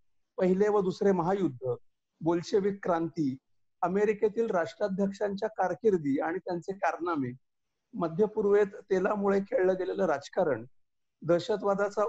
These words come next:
उगम आणि ईस्ट इंडिया कंपनीने भारताची केलेली लूट,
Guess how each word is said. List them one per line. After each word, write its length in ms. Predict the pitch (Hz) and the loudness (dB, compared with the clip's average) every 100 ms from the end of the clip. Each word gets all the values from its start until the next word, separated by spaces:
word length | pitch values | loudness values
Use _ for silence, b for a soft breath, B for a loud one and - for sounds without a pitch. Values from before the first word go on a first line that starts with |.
| 208 | -2
उगम 380 | 185 208 147 214 _ _ _ _ | 0 0 0 -8 _ _ _ _
आणि 340 | 202 233 269 - | -2 0 -2 -2
ईस्ट 280 | 233 254 - | -2 -2 -4
इंडिया 280 | 226 226 233 | -2 0 2
कंपनीने 580 | 214 190 202 214 196 220 | 2 0 0 0 0 0
भारताची 560 | 170 151 - 185 - | -2 -4 -2 -6 -6
केलेली 440 | - 185 185 196 190 | -4 -2 0 0 -2
लूट, 260 | 226 196 | -2 -2